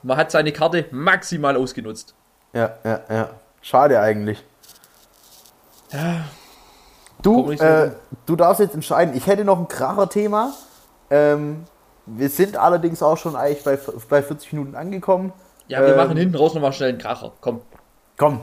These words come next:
Speaker 2: nochmal einen
Speaker 1: Komm.
Speaker 2: Kracher hinten raus.
Speaker 1: Komm, gib her. Gib
Speaker 2: Ähm,
Speaker 1: her.
Speaker 2: und zwar, ich lag letztens, äh, mal wieder im, im Bett und, ähm,
Speaker 1: Komisch.
Speaker 2: hatte, hatte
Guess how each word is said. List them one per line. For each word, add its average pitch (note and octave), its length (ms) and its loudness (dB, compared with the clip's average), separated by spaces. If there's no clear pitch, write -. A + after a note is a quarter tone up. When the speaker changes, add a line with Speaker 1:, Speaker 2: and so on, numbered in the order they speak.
Speaker 2:
nochmal E3+ 280 2
einen D#3 80 0
Speaker 1:
Komm. C#3+ 100 0
Speaker 2:
Kracher E3 220 2
hinten D3+ 260 2
raus. C#3+ 340 4
Speaker 1:
Komm, F3 160 2
gib F3 140 0
her. C3 160 4
Gib - 140 -8
Speaker 2:
Ähm, B2+ 320 6
Speaker 1:
her. B2+ 240 2
Speaker 2:
und F#3+ 180 4
zwar, G#3+ 300 2
ich G#3+ 140 -2
lag G3 180 4
letztens, F#3+ 480 -2
äh, D3 260 0
mal C#3+ 300 0
wieder F3 220 0
im, C3+ 320 -4
im C3+ 140 -2
Bett B2+ 320 -4
und, C#3 520 0
ähm, B2+ 180 4
Speaker 1:
Komisch. B2+ 360 -6
Speaker 2:
hatte, D#3 420 0
hatte D#3+ 440 -2